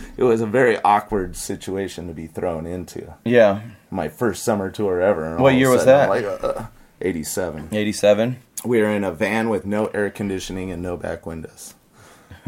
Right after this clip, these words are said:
Speaker 1: The, <laughs> the announcer had to sit in a lounge chair in the back, like, no seat back there or nothing. It was just, like, one of their shipping vans or whatever.
Speaker 2: Yeah, when,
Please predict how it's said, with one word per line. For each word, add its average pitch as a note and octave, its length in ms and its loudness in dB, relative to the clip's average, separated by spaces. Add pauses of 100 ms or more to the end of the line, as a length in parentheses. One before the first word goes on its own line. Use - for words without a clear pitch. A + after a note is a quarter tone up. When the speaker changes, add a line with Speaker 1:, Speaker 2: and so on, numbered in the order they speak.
Speaker 1:
The, A2+ 320 6
<laughs> - 20 -18
the A2 280 2
announcer A2 540 2
had G#2+ 180 -2
to F#2 80 -6
sit - 280 -2
in F#2 60 -8
a E2+ 100 -4
lounge G2+ 440 0
chair E2 360 -4
in E2+ 140 -8
the E2+ 80 -8
back, D2+ 480 -4
like, C#2 260 -10 (320)
no F#2+ 360 -4
seat - 440 -8
back D#2 280 -4
there C#2 280 -8
or - 60 -16
nothing. - 380 -14
It D2 80 -12
was D#2 160 -12
just, F2 240 -8
like, D2+ 180 -8
one D#2+ 100 -8
of D2+ 100 -10
their D2+ 260 -10 (420)
shipping E2+ 540 -6
vans D#2 500 -10
or - 60 -14
whatever. - 340 -14 (600)
Speaker 2:
Yeah, B2+ 160 4
when, A#2+ 300 4